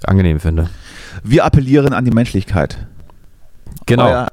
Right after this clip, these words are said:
Speaker 2: euer, euer, äh, Politik-Podcast, zumindest war das heute so ein bisschen. So, hab ich heute hier die Themen mitgebracht. Nächste Woche bringst du die mit, ne? Wie immer.
Speaker 1: Ja.
Speaker 2: Dann, äh, also ich bin da für den Inhalt zuständig. Du kannst wieder irgend so ein Quiz, äh, wie schwul bin ich, mitbringen.
Speaker 1: <laughs>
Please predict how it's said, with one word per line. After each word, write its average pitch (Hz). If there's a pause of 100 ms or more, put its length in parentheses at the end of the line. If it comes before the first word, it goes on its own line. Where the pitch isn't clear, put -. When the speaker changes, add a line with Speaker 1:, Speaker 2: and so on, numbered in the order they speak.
(180)
Speaker 2:
euer, 113
euer, 104
äh, 90
Politik-Podcast, 98
zumindest 95
war 98
das 98
heute 104
so 95
ein 90
bisschen. 95 (1600)
So, 156
hab 156
ich 160
heute 180
hier 175
die 160
Themen 180
mitgebracht. 170
Nächste 151
Woche 147
bringst 135
du 143
die 170
mit, 180
ne? 147 (300)
Wie 113
immer. 180 (1080)
Speaker 1:
Ja. 104
Speaker 2:
Dann, 127
äh, -
also 120
ich 139
bin 165
da 147
für 147
den 135
Inhalt 151
zuständig. 151
Du 127
kannst 135
wieder 123
irgend 123
so 120
ein 117
Quiz, -
äh, 101
wie 104
schwul 110
bin 104
ich, - (160)
mitbringen. 117 (1000)
Speaker 1:
<laughs> -